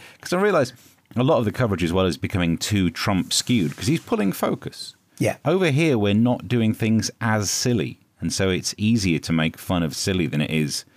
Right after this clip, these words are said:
Speaker 1: I mean, we don't really, we're not, no one's seen Boris. He's still recuperating. And every time Matt Hancock does a, a daily briefing, like he did yesterday or the day before, whenever you're hearing this, um, I just started to feel sorry for him. He looks like he's, he's either gonna cry or run out the room.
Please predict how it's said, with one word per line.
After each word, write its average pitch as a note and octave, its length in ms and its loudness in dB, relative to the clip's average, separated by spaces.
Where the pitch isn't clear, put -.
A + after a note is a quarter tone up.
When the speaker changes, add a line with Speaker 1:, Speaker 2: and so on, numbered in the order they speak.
Speaker 1:
I C3 60 0
mean, B2+ 120 4
we D3 80 2
don't D3 200 -2
really, A2+ 420 0
we're G2+ 100 -2
not, F#2+ 240 -2
no G#2 80 2
one's D#2+ 160 -2
seen D2+ 160 0
Boris. E2 360 -2
He's F2+ 100 -6
still D2+ 160 -2
recuperating. C#2 840 -6
And D2+ 260 -2
every C3+ 220 0
time A#2+ 260 2
Matt B2 160 2
Hancock F#2+ 440 -2
does D#2 180 -2
a, D2+ 200 0
a - 80 -4
daily D#2+ 260 0
briefing, D#2 420 -2
like D2+ 200 -2
he D2+ 80 -6
did D2+ 220 -2
yesterday D2 640 -2
or D2 160 -6
the D2 60 -2
day D#2+ 140 0
before, D2+ 560 -2
whenever D#2 280 -2
you're D2 80 0
hearing D2+ 220 0
this, C#2 180 -4
um, F2 380 2
I B2+ 100 0
just - 140 -6
started C4+ 240 0
to - 40 -4
feel F3+ 140 0
sorry B3 240 0
for G3 220 0
him. G#2+ 60 2
He A#2+ 80 2
looks G3 200 -2
like B3 140 -2
he's, F#3 180 0
he's D#3+ 160 0
either F3 420 2
gonna B2+ 200 0
cry F2+ 580 0
or A2+ 160 0
run B2 160 2
out A#2 140 2
the A#2+ 60 0
room. C3 340 0